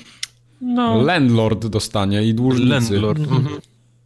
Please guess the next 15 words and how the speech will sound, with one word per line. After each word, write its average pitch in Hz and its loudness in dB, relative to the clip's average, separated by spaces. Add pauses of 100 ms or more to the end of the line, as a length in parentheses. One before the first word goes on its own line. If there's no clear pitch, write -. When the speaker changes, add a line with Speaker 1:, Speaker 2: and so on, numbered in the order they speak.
(420)
Speaker 3:
Bank 151 2
jakiś 117 -4
po 131 -4
prostu, 123 -2
Speaker 2:
<laughs> - -
Bank, 156 0
Speaker 3:
który 120 0
Speaker 2:
tak. 113 -2 (640)
Speaker 3:
No. 123 0 (760)
Speaker 2:
Który 139 0
i 135 2
tak 135 -2
pływa 123 0
w 120 -8
forsie. 113 -2